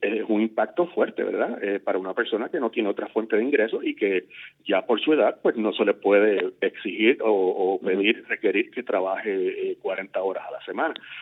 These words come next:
Speaker 1: O sea
Speaker 2: Ujú.
Speaker 1: que, eh, definitivamente, eh, y además que, eh, eh, tiene un impacto, pues, obviamente negativo en el consumo de, de ese grupo, eh,
Speaker 2: Ujú.
Speaker 1: que tiende a, a consumir todo su ingreso,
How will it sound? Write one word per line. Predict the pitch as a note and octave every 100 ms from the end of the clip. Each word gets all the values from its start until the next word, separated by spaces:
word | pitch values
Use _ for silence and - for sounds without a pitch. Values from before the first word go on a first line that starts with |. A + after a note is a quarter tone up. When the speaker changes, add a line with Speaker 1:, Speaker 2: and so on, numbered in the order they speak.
| -
Speaker 1:
O | -
sea | A2+ G#2+
Speaker 2:
Ujú. |
Speaker 1:
que, | - G#2+ G#2+ G#2 -
eh, | G#2+ G2+ G2+ B2
definitivamente, | A#2 A#2+ A2 G#2+ A2 C3 B2+ E3+ D3 C#3+ C#3
eh, | A2+ A#2
y | B2 C3
además | E3+ F#3 D#3+ A#3+
que, | D#3
eh, | B2 A#2 A2 A2 A2 A#2
eh, | G#2+ A2 G#2 - -
tiene | G#2+
un | A2+
impacto, | B2 A2 - D3+
pues, | C#3+ B2+ - _
obviamente | G#2+ G#2 G#2+ G2+ B2
negativo | B2+ G2+ F#2 G#2 C3+
en | A2
el | A2
consumo | - - A#2+ C3+ - -
de, | G2 G#2 G#2+
de | F#2+
ese | F#2 G#2+
grupo, | - C3+ C3 - - - - -
eh, | - G#2 G#2
Speaker 2:
Ujú. | G#2
Speaker 1:
que | G2+ G2 F#2+ -
tiende | G#2 G2+ B2+ C#3+ A2+ -
a, | B2 G#2+ G#2 F#2+ -
a | A2+ G2+
consumir | A2 G#2 - G2+ G2+ -
todo | G#2+ A#2
su | -
ingreso, | C3+ C#3+ - - B3+